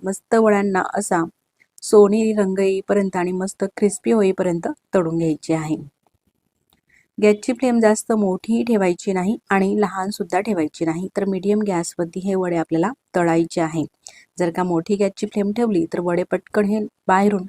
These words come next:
लाल होतील आणि आतमध्ये कच्चे राहतील. कमी ठेवली तर वडे हे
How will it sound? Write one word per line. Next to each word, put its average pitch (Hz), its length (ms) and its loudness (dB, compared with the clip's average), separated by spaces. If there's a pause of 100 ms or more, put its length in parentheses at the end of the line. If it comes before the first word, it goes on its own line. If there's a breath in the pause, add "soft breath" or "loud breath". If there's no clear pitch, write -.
लाल 180 280 4
होतील 220 340 2 (460 soft breath)
आणि 202 220 2
आतमध्ये 185 600 0 (160)
कच्चे 208 320 0
राहतील. 160 400 -2 (640 soft breath)
कमी 233 240 4
ठेवली 233 340 2 (140)
तर 196 80 -2
वडे 190 280 2
हे 214 160 4